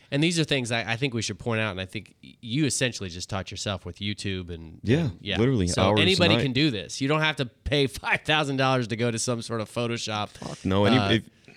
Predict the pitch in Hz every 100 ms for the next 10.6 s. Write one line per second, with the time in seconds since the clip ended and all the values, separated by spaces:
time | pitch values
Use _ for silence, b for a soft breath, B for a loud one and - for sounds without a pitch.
0 | 104 - 98 107 85 127 120 107 98 90
1 | - - - 113 104 87 80 - 90 -
2 | 69 69 - 62 - - - - - -
3 | - _ B B B 127 98 101 b b
4 | b b b b b b b b b _
5 | - 151 156 147 139 170 175 127 - 139
6 | 127 143 147 151 151 147 139 - 123 131
7 | 139 - 123 127 135 139 135 120 95 131
8 | 143 151 165 135 135 139 135 113 120 131
9 | 131 131 123 123 - 127 127 107 117 123
10 | - 110 123 123 120 110